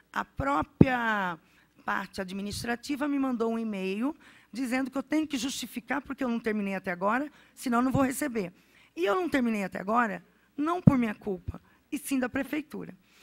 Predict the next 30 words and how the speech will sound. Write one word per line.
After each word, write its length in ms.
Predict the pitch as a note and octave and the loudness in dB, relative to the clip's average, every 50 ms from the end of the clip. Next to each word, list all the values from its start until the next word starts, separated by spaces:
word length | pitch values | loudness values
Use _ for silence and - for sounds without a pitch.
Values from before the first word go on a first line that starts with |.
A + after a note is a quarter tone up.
| - _ _ - | -20 _ _ 0
Tô 140 | E4+ E4 E4 | 0 0 0
com 200 | - E4 D#4 C#4+ | 0 -2 0 0
outro 380 | B3+ A#3+ G#3+ G#3+ - - B3+ | 2 0 0 2 0 0 2
lá, 320 | B3 A3+ G3+ G3+ A3 C#4 - - - - - - - _ | 2 2 4 2 2 0 -2 -8 -20 -20 -20 -20 -14 _
que 80 | - E4 | -2 -2
eu 180 | D#4 D#4 D4 | 0 0 -2
tô 240 | - - - - D4 | -4 -4 -2 -2 -2
com 160 | - - D#4 | 0 0 -4
tudo 300 | - - - F4+ F#4 F#4+ | -2 2 2 2 2 2
pronto, 560 | - - C#4 A#3+ A3 A3 A#3+ B3 - D#4 E4+ - _ _ - - - - | 0 0 0 0 0 0 -2 -2 -2 -4 -4 -6 _ _ -20 -20 -14 -4
e 120 | - C#4+ D4 | 2 2 2
eu 100 | D4 C#4+ | 4 4
não 160 | D4 D#4 D4+ | 2 2 2
consigo, 800 | - C#4+ C#4 C4+ B3+ - - - D#4 D#4+ D#4 - B3+ D4 D4+ - - - - - - | 2 2 2 2 0 -2 -2 0 0 0 0 0 -2 -2 -2 -2 -8 -20 -20 -18 -10
é, 460 | - A3 G#3+ G#3 G3+ G3+ G3 F#3 - - - | -6 -4 -4 -4 -4 -4 -6 -6 -8 -4 -2
iniciar 560 | C#4+ C#4+ D4 - - - C#4+ C4 C#4 D4 D4+ | -2 0 -2 -4 -4 -2 0 2 2 2 2
o 40 | C#4+ | 0
licenciamento 720 | C4+ - - - C4+ A#3 - B3+ A#3 A#3 A3+ G#3+ - A3 | -2 -2 -2 -2 -2 -2 -2 0 0 0 -2 -2 -2 -4
ambiental 720 | G#3+ G3+ G#3 G3 G3 F#3+ - G#3 G3 G3 G#3 A#3+ C4+ D4 - - - - - _ - | -2 -2 -2 -4 -4 -2 0 2 4 4 4 4 2 0 -4 -16 -20 -20 -20 _ -8
por 180 | - D4 C4 - | -8 -8 -6 -2
conta 360 | - B3+ C4+ C#4 C#4+ - C#4+ | 2 2 4 4 4 2 0
de 120 | A3+ A#3 | 2 2
uma 200 | C4+ B3+ A#3+ A#3+ - - - - | 2 2 2 0 -4 -12 -20 -16
certidão 640 | - - - D#4+ E4 - - B3+ G#3+ C4 C#4 C#4+ | -8 -2 0 0 0 0 -2 -4 0 2 2 2
de 100 | B3 A#3+ | 0 -2
disponibilidade 880 | G#3+ G#3 - - - - B3+ B3 A#3 A3+ A3+ A3+ F#3 A3+ A3 A#3 A3 A#3 | -6 -6 -2 2 6 6 6 6 4 -2 -4 -2 0 2 2 2 0 -2
de 100 | G3+ G3+ | -2 0
água 260 | A3+ G#3 G#3+ A3 B3 A3+ | 2 2 2 2 0 -4
de 100 | G3+ B3+ | -4 -6
esgoto. 540 | B3 G#3+ F#3+ G3+ F#3 E3+ - - - - | -6 -2 0 0 0 0 -2 -6 -8 -8